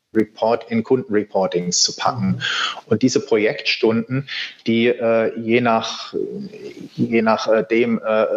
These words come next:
Speaker 1: wo man sich befindet in Deutschland und wie, wie komplex eine Kampagne ist, dann sitzt manchmal ein Junior davor, manchmal ein Senior, da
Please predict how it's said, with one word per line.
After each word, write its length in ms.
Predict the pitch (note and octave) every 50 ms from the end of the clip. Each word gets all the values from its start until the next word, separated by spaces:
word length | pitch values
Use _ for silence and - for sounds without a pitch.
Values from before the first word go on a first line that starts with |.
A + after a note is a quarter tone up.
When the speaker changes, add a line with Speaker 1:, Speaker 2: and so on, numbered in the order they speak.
| A2 G#2+ G#2+
Speaker 1:
wo 120 | A#2+ B2
man 120 | C#3+ D3 C3
sich 220 | - - - -
befindet 380 | B2+ - - C3+ C3 C3 B2 A#2
in 140 | A#2+ A#2
Deutschland 580 | A2 A2+ A2 A2+ A#2+ B2+ B2 - - A#2+ A2 G2+
und 180 | G#2+ G#2 G2+ G2+
wie, 260 | A#2 A#2+ B2+ B2+ A2+
wie 80 | A2+
komplex 520 | - - - A2+ - - B2 B2 - - B2
eine 60 | A2+
Kampagne 520 | - A2+ G#2 G2 - A#2 B2+ C#3 C#3 C#3
ist, 320 | B2+ - A#2+ A2+ - - -
dann 80 | A2
sitzt 380 | G2+ - A2 - - - - -
manchmal 340 | A2+ A2+ A#2 - - A2 G#2
ein 60 | G#2
Junior 320 | G2 A2+ C3 C#3 C#3 B2+
davor, 400 | B2 A#2+ A#2+ - - A#2+ A#2+ A#2
manchmal 380 | A2 A2 A2 A2 - A#2 G#2+ G#2
ein 20 |
Senior, 400 | G2 - A2 B2 C3+ C3+ B2+ A#2+
da 160 | G2+ A2+ G#2+